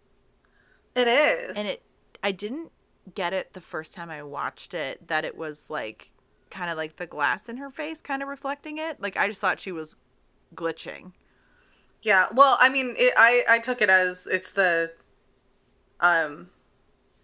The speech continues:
Speaker 1: the, the police car lights.
Speaker 2: Yeah,
Speaker 1: Like, that
Speaker 2: yeah,
Speaker 1: was,
Speaker 2: no, that's,
Speaker 1: yeah.
Speaker 2: that's reflecting in her face. Yes, that's, I, I thought she was glitching like a computer.
Speaker 1: Oh, okay.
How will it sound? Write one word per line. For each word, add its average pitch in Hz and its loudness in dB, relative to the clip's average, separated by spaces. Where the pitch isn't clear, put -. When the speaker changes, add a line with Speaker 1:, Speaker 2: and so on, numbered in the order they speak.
Speaker 1:
the, 175 0
the 196 -2
police 208 -6
car 165 4
lights. 98 -6
Speaker 2:
Yeah, 294 6
Speaker 1:
Like, 196 0
that 220 6
Speaker 2:
yeah, 269 6
Speaker 1:
was, 196 -2
Speaker 2:
no, 214 -4
that's, 240 0
Speaker 1:
yeah. 185 0
Speaker 2:
that's 226 -2
reflecting 202 -4
in 170 -8
her 175 -10
face. - -10
Yes, - -10
that's, 175 -4
I, 202 -2
I 214 2
thought 214 0
she 202 -12
was 170 -12
glitching 156 -10
like 139 -12
a - -14
computer. - -14
Speaker 1:
Oh, 220 8
okay. 190 2